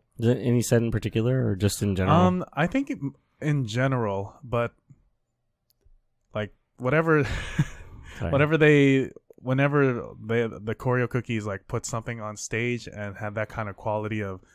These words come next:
Speaker 2: movement, that's just what I saw.
Speaker 1: It's like a social commentary,
Speaker 2: Yes, a social
Speaker 1: almost.
Speaker 2: commentary.
Speaker 1: Yeah. No,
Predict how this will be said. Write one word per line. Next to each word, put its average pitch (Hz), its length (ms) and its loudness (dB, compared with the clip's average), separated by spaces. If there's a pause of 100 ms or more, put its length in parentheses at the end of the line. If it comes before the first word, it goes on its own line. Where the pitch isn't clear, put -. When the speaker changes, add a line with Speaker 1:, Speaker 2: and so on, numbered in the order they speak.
(160)
Speaker 2:
movement, 139 580 -2 (100)
that's 113 320 -6
just - 220 -12
what 104 160 -8
I - 40 -14
saw. - 360 -16 (120)
Speaker 1:
It's - 100 -8
like 117 180 0
a 117 40 -4
social 113 320 2
commentary, 101 480 2
Speaker 2:
Yes, 95 240 -2
a - 40 -14
social 120 160 2
Speaker 1:
almost. 98 180 2
Speaker 2:
commentary. 101 520 -10 (840)
Speaker 1:
Yeah. 104 220 -8 (240)
No, 107 320 0